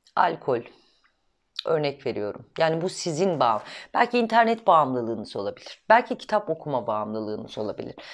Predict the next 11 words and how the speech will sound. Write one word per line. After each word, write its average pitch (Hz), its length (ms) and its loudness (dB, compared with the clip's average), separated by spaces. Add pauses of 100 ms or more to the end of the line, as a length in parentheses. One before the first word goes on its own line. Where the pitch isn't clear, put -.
(240)
Belki 269 360 4
keyif 226 440 2
bağımlılıklarınız 123 840 2
olabilir. 127 360 -4 (280)
Belki 302 240 0
biraz 185 300 4
bunları 156 340 0
törtüle-, - 760 -6
hani 151 380 -4 (440)
törtü-, 170 360 -2 (140)
törpülemek, 190 720 0